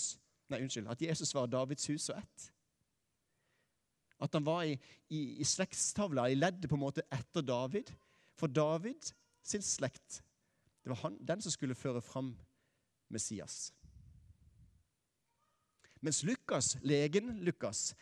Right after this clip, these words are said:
er mye mer opptatt av mennesket og viser at det, vi er alle sønner av Adam, sønner og døtre av Adam. Så,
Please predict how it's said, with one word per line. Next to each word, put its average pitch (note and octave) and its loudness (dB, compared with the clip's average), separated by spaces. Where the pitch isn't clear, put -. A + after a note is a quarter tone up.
er D3 0
mye D#3 4
mer F3 2
opptatt E3 0
av C#3 2
mennesket C3 2
og C3+ -2
viser C3+ 2
at - -4
det, B2+ 2
vi C3 4
er - -2
alle B2 2
sønner A#2 -2
av G#2+ -6
Adam, D#3 -4
sønner B2+ 0
og A#2+ -4
døtre G#2+ -8
av F#2+ -6
Adam. E3 -16
Så, D#3 0